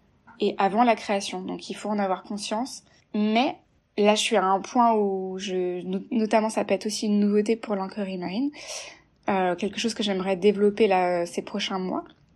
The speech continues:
vu que c'est quelque chose qui me bloque énormément en ce moment. Euh, en fait, j'ai bien développé mon activité et le fait de ne pas avoir assez de temps maintenant pour créer,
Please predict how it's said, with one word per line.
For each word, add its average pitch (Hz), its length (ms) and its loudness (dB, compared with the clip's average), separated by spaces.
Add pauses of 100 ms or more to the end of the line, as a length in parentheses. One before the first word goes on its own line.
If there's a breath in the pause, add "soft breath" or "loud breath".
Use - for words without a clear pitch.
vu 247 200 2
que 247 80 -4
c'est 226 100 -4
quelque 214 220 0
chose 240 180 0
qui 240 140 -6
me 196 100 -2
bloque 214 500 0 (320)
énormément 208 720 0
en 190 60 -2
ce - 120 -10
moment. 208 380 -2 (760 loud breath)
Euh, 190 300 2
en 196 100 2
fait, 202 180 0
j'ai 202 100 4
bien 214 220 4
développé 202 380 2
mon 190 160 -2
activité 190 840 -2 (100)
et 240 320 2
le 196 120 2
fait 220 200 -2
de 202 140 -6
ne 185 120 -4
pas 214 260 0
avoir 202 240 -2
assez 190 240 -6
de 185 60 -16
temps 226 200 -2
maintenant 208 480 -2 (380 loud breath)
pour 190 200 -6
créer, 226 480 0